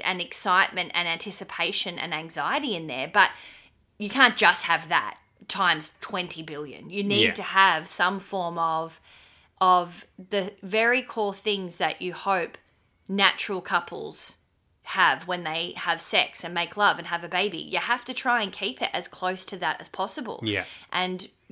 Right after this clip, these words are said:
Speaker 1: diving straight into a place that's a red zone and then coming back into quarantine, even if we can do it, <sighs> it's not conducive to any of the things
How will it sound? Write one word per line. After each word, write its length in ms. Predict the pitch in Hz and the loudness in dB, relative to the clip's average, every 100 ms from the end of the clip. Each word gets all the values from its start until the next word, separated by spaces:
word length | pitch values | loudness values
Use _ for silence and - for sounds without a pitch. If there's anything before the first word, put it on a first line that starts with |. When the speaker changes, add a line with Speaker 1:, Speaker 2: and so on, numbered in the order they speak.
| - - | -12 2
Speaker 1:
diving 380 | 196 208 196 | 4 4 2
straight 340 | 185 - 190 196 | -4 2 2 2
into 260 | 185 - | -2 -4
a 40 | 180 | -6
place 300 | - 175 170 | -4 -4 -4
that's 140 | 170 | -12
a 40 | 170 | -6
red 240 | 170 185 | -4 -2
zone 180 | 190 170 | -2 -2
and 80 | 170 | -4
then 120 | 160 | -10
coming 300 | - 196 190 | -4 -4 0
back 200 | 180 175 | -2 -2
into 160 | 170 - | -10 -6
quarantine, 640 | 180 180 202 202 165 170 | 0 0 0 -2 -2 0
even 300 | 202 214 185 | 0 0 -2
if 140 | 180 180 | -4 -6
we 80 | |
can 180 | 175 165 | -8 -8
do 200 | 170 202 | -4 -2
it, 200 | 151 - - - _ _ | -2 -6 -14 -20 _ _
<sighs> 600 | _ _ _ - - - | _ _ _ -14 -10 -8
it's 160 | - - | -8 -6
not 140 | 202 - | -6 -6
conducive 440 | 180 185 180 185 | -8 -6 -6 -6
to 60 | 175 | -8
any 140 | 165 | -10
of 80 | 165 | -14
the 80 | 165 | -18
things 320 | - - | -20 -18